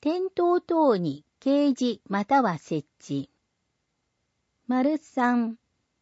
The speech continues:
ステッカーの掲示。応募方法。所定の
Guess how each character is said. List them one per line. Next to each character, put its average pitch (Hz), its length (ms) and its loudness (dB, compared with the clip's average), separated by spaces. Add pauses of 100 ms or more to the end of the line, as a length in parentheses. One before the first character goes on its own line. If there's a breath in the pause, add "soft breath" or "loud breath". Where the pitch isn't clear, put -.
(180)
ス - 180 -20
テ 381 80 -2
ッ 427 140 0 (140)
カ 302 300 4
ー 254 60 4
の 185 240 0 (100)
掲 240 420 2
示。 175 340 -4 (1600)
応 339 240 2
募 359 160 0
方 285 300 2
法。 139 500 -8 (500)
所 320 280 0
定 381 380 2
の 339 280 0